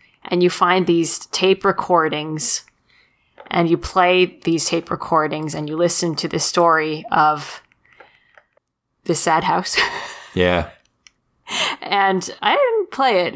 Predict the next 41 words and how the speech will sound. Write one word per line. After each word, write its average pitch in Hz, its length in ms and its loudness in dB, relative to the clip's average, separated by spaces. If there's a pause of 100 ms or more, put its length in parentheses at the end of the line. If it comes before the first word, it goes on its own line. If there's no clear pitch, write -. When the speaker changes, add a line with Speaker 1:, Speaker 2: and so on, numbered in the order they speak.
Speaker 1:
because 202 240 -2
I 220 60 2
don't 233 180 2
play 226 160 2
scary 180 360 2
games. 160 600 -6 (480)
Speaker 2:
We 135 80 2
Speaker 1:
But 156 60 2
Speaker 2:
watched 175 200 2
a 156 40 2
Speaker 1:
I, - 20 -6
Speaker 2:
very 147 160 2
good 117 140 2
L 85 120 4
P 101 220 0
of 92 80 4
Speaker 1:
I 98 40 2
Speaker 2:
it. 101 60 0
Speaker 1:
watched 233 240 -2
a 254 60 -2
very 220 180 2
good 202 220 0
L 180 180 0
P 180 260 -2
of 160 160 0
it, 156 300 -6
and 156 220 -6
it 160 80 -6
was 165 180 -4
fun 165 280 2
because 156 360 -2
they 165 100 2
were 156 200 -4
total 165 320 -2
cowards 160 540 -2
about 156 280 -4
it, 151 240 -10
and 156 220 -10
that 160 140 -4
was 156 120 -6
great. - 500 -6